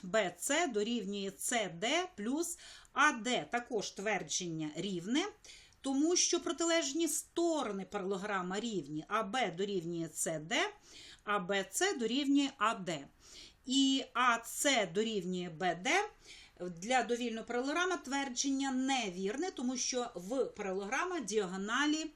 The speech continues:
нерівні. Тому вірно перше і друге твердження, отже, це відповідь, варіант В.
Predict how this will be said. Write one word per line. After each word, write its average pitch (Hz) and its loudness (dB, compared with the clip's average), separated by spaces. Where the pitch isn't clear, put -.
нерівні. 196 0
Тому 302 2
вірно 254 0
перше 190 2
і 214 -6
друге 180 -2
твердження, 349 -2
отже, 262 -2
це 214 -6
відповідь, 240 -10
варіант 185 -4
В. 156 -8